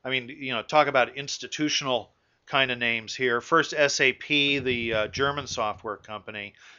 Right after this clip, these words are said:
uh, trades as an A D R in New York under S A P as the symbol. Over sixty billion market cap, so huge. Um, thirty, thirty-one times earnings with a sixty percent premium to the market.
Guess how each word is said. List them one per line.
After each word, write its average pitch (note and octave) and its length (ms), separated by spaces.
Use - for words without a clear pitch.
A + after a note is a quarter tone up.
uh, G#2+ 200
trades C3 360
as A2+ 100
an A#2 80
A A#2 140
D A2+ 160
R A2+ 300
in G#2+ 80
New G#2+ 60
York G#2+ 440
under G#2 260
S G#2+ 220
A G2+ 160
P G#2+ 260
as G2+ 140
the G2 120
symbol. G#2+ 580
Over C3 200
sixty - 520
billion C3 600
market A2 480
cap, G#2+ 400
so G#2 220
huge. C3+ 800
Um, A#2+ 480
thirty, C#3+ 640
thirty-one B2+ 880
times A#2 440
earnings A#2 880
with A#2 260
a - 20
sixty - 420
percent A2+ 500
premium C#3 440
to A#2+ 80
the G#2+ 80
market. A#2 640